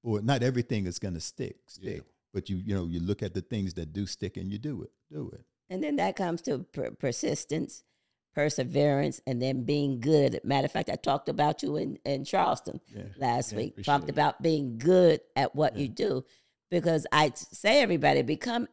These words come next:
Speaker 3: excellent at that one thing.
Speaker 1: Yeah.
Speaker 3: Because once you become excellent in that one thing, all other opportunities will then avail themselves.
Speaker 1: Yeah. And, and like Mark, you said, and, and you all know this, we all know this,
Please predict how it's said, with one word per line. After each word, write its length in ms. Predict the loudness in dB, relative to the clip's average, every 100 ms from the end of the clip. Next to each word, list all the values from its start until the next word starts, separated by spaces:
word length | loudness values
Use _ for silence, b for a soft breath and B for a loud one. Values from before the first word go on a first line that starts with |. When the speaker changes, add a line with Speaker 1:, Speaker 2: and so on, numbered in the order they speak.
| 0
Speaker 3:
excellent 540 | 2 2 -2 -2 -2 -2
at 180 | 0 2
that 240 | 2 0
one 500 | -2 2 4 4 2
thing. 600 | -4 2 4 4 0 -6
Speaker 1:
Yeah. 80 | -10 -18 _ _ _ -4
Speaker 3:
Because 320 | 2 2 2
once 400 | 2 4 4 4
you 40 |
become 320 | 2 2 0 2
excellent 400 | 2 2 -2 -6 _ _
in 120 | -2 2
that 200 | 2 4
one 260 | 2 2
thing, 400 | 2 2 2 0 -8 _ _ _
all 340 | 10 12 12 10
other 220 | 8 6 8
opportunities 840 | 8 6 0 -2 0 0 0 0
will 180 | 2 2
then 560 | 6 6 6 4 -2 -8 _
avail 420 | 0 4 6 6 4
themselves. 840 | 0 -4 -4 -6 -6 -14 -20 -20
Speaker 1:
Yeah. 480 | _ _ _ -4 -2
And, 100 | 0
and 160 | 0
like 180 | 0 2
Mark, 240 | 0 0 -2
you 80 |
said, 320 | -2 -2 -2 -4 _ -8
and, 140 | -6 -6
and 160 | -4 0
you 160 | 2 2
all 140 | -2
know 180 | -4 -6
this, 260 | -8 -8
we 120 | -8 -8
all 80 |
know 160 | -8 -10
this, 240 | -10 -12